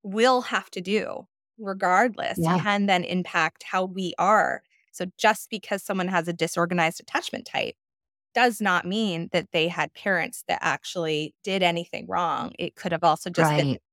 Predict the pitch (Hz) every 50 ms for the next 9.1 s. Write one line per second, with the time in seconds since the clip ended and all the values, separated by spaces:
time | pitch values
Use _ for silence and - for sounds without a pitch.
0 | _ - - - - 160 165 - - - 156 147 135 147 - - - 147 151 165
1 | 160 160 - - - - 85 - - - - 113 - - - - - _ _ _
2 | _ _ _ _ _ _ _ _ _ _ - 156 143 - - 196 185 - _ _
3 | _ - - - - - - - - - - - - - - - - _ _ _
4 | _ _ _ _ _ _ _ _ _ _ _ _ _ _ - 202 196 202 208 226
5 | 233 226 - - - 220 190 - 262 240 208 190 - - - - 180 - 165 -
6 | - - 165 165 165 - 175 160 156 151 156 156 - 202 185 196 190 185 - 240
7 | 226 - - - 190 190 - 220 196 185 165 - - - 190 190 180 - - 262
8 | - 233 214 190 - - 202 190 175 - 175 - 151 143 139 139 139 131 - -
9 | - -